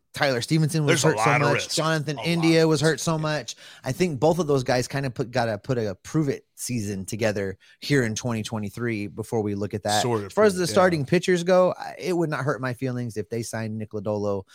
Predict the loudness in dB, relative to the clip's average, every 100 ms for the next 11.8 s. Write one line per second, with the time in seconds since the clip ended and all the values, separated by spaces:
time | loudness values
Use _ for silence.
0 | -20 -10 -8 -6 -6 -6 -6 -4 -2 -4
1 | -8 -6 -8 -8 -12 -16 -8 -4 -4 -6
2 | -16 _ _ _ -12 -8 -8 -4 -2 2
3 | 4 2 2 -2 -6 -14 -20 _ -6 -4
4 | -4 -6 -8 -12 -16 _ -8 -8 -8 -12
5 | -8 -6 -2 -2 -2 -4 -6 -6 -6 -6
6 | -6 -6 -4 -4 0 0 0 0 0 0
7 | -2 -4 -4 -6 -6 -8 -12 -20 _ -12
8 | -4 -2 -2 2 2 4 2 -2 -2 -2
9 | -2 -2 -8 -10 -8 -8 -10 -8 -6 -6
10 | -6 -4 -4 -4 -4 -6 -2 -2 -2 -6
11 | -12 -8 -8 -6 -4 -4 -4